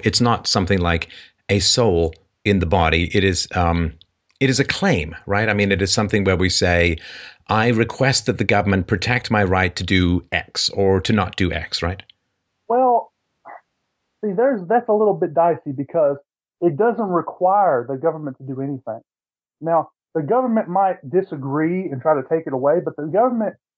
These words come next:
Speaker 2: the government can never actually take it away. So it doesn't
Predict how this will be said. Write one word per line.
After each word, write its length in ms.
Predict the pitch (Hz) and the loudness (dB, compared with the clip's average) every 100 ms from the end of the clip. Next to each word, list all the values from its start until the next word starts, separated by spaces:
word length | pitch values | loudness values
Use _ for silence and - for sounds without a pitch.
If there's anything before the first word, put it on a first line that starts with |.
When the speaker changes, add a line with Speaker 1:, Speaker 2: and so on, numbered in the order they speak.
| _ _ - | _ _ -6
Speaker 2:
the 80 | 151 | -2
government 460 | 202 254 233 - | 2 2 0 -6
can 180 | 170 160 | -8 -2
never 320 | 170 185 175 - | 0 2 0 0
actually 500 | 165 - - 139 131 - 165 | 0 0 -4 -4 -4 -4 -2
take 180 | 160 - | -2 -2
it 80 | 135 | -6
away. 380 | 127 139 143 - _ _ _ - | 0 2 2 -2 _ _ _ -2
So 120 | 196 | 2
it 80 | 196 | 2
doesn't 360 | 277 254 208 | 2 0 -4